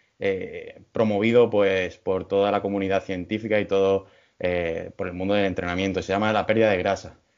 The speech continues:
Sí que es un tema bastante complejo, pero para ello y para ponernos en contexto vamos a, a situarnos y para,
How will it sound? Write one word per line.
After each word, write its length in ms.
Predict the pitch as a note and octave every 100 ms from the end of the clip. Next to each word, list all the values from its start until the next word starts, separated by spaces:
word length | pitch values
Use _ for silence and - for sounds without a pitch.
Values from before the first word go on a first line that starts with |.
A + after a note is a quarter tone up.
| _ _ _
Sí 160 | - A#2+
que 60 |
es 60 | C3+
un 100 | C3
tema 200 | C3+ C#3
bastante 460 | A#2+ - A#2 A#2
complejo, 680 | G#2+ F#2+ F2+ C#3 C#3+ C#3 C#3
pero 220 | G2+ G2
para 220 | G2 F#2+ G#2+
ello 140 | B2+
y 40 |
para 160 | A2+ G2+
ponernos 260 | G2+ A#2 B2
en 80 |
contexto 440 | A#2+ G#2 A#2+ A#2 B2
vamos 260 | A#2 A2+
a, 200 | A2 G#2
a 160 | F#2+ G#2+
situarnos 680 | G#2+ F#2 F#2+ B2 C3 C#3+ G2
y 100 | D#2+
para, 460 | F2+ F2 E2+ E2+